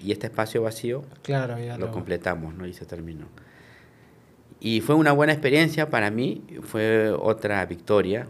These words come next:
Speaker 1: porque yo, yo lo tomo así, cada, cada resol-, resolución de problemas así como una victoria, porque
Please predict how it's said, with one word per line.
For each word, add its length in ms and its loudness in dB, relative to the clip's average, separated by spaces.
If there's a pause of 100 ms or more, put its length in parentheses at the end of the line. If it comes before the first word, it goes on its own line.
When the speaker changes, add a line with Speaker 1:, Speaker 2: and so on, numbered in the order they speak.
(120)
Speaker 1:
porque 280 -16
yo, 180 -4
yo 140 -2
lo 120 -2
tomo 220 -6
así, 300 -8
cada, 720 -6
cada 280 -2
resol-, 540 -10
resolución 540 -6
de 80 2
problemas 460 -2
así 140 -6
como 160 -10
una 120 -4
victoria, 400 -2
porque 540 -8